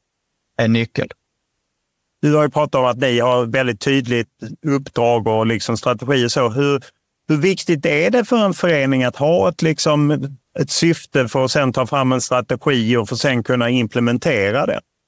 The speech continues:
Speaker 1: Det tror jag är viktigt för alla organisationer och föreningar. Det kvittar vad det är. Inte, är det inte det tydligt så är det svårt att samla alla som jobbar med det så att man får en gemensam kraft. Annars blir det väldigt spre-, spretigt. Så jag skulle säga att det är avgörande.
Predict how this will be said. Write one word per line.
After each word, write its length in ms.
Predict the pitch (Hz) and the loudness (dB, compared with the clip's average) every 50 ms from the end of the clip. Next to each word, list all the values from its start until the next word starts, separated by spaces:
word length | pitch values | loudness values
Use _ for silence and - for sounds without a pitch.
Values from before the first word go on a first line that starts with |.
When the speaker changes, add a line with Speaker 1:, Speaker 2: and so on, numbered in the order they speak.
| _ _ _ _ _ _ _ _ _ _ _ _ - 143 | _ _ _ _ _ _ _ _ _ _ _ _ -2 0
Speaker 1:
Det 120 | 143 131 | 0 0
tror 160 | - - 143 | 0 0 2
jag 80 | 123 120 | 2 2
är 60 | 120 | 2
viktigt 280 | 123 117 - 120 107 - | 0 0 -2 -2 -4 -2
för 200 | - 123 113 - - | 0 -2 -2 0 0
alla 420 | 135 135 135 131 123 107 101 - | 0 0 2 2 0 0 -2 -2
organisationer 760 | - - 110 110 110 107 98 113 110 101 113 104 101 101 95 | -2 -2 -2 0 0 0 0 -2 -2 -2 0 0 0 0 0
och 120 | 98 98 - | -2 -2 -2
föreningar. 540 | - 123 120 113 107 101 101 104 104 101 | -2 -2 0 0 0 0 0 0 0 0
Det 80 | 113 107 | -2 -2
kvittar 280 | - - 110 98 113 107 | -4 -4 -2 0 0 0
vad 200 | 110 104 101 107 | 0 0 0 0
det 60 | 101 | 0
är. 140 | 101 104 110 | 0 0 0
Inte, 240 | 113 110 - 120 - | 0 0 -2 -2 -2
är 220 | - 123 123 123 | 0 0 0 0
det 60 | 127 | 0
inte 240 | 127 123 117 - 131 | 0 -2 -2 -2 -2
det 160 | 135 139 127 | 0 0 -2
tydligt 540 | 113 - 131 123 127 127 113 101 95 98 - - _ _ _ _ _ | -2 -2 -2 0 0 0 -2 -2 -2 -4 -6 -10 _ _ _ _ _
så 120 | - 120 | -4 -2
är 40 | 113 | -2
det 80 | 117 - | 0 0
svårt 480 | - - 147 131 113 110 101 - - | 0 0 2 2 2 0 -2 -2 -4
att 80 | 117 - | -4 -2
samla 600 | - 131 123 120 123 123 117 110 104 107 104 - _ _ _ _ _ _ - | -2 0 0 2 2 0 0 0 0 0 -2 -4 _ _ _ _ _ _ -4
alla 280 | 135 123 127 123 113 101 | -2 -2 0 0 0 -2
som 180 | - 117 113 | -2 -2 0
jobbar 300 | 120 123 123 123 117 101 | 0 0 2 2 0 0
med 280 | 101 101 101 101 104 101 | 0 0 -2 0 0 0
det 120 | 104 101 | 0 -2
så 100 | - - | -2 -4
att 60 | 101 | -4
man 120 | 110 107 101 | -2 -4 -2
får 120 | - 110 | -2 -2
en 120 | 104 104 104 | 0 0 0
gemensam 600 | 110 110 120 113 107 101 95 - - 104 104 - | 2 2 2 2 0 -2 -2 -2 -4 -4 -4 -2
kraft. 380 | - 135 107 - - - - | -2 -2 -2 -4 -6 -6 -4
Annars 340 | - 110 107 104 - - _ | -2 -2 -2 -2 -4 -4 _
blir 140 | 117 110 104 | -2 0 0
det 60 | 101 | 0
väldigt 420 | 98 101 117 110 107 101 101 90 | -2 0 0 0 0 -2 -4 -6
spre-, 260 | - - 104 98 - - | -4 -4 -4 -4 -4 -6
spretigt. 540 | - - 113 104 107 101 - - - - | -6 -4 -2 -2 -2 -2 -4 -8 -12 -8
Så 100 | - - | -4 -4
jag 120 | 123 120 - | -2 -2 -2
skulle 220 | - 120 120 117 | -2 -2 -2 -2
säga 180 | - - 123 113 | -2 -2 -2 -2
att 100 | 107 - | 0 0
det 60 | 113 | 0
är 60 | 80 | 0
avgörande. 640 | 82 101 104 113 110 104 95 - - - - - - | 0 0 0 0 0 0 -2 -2 -4 -6 -10 -12 -14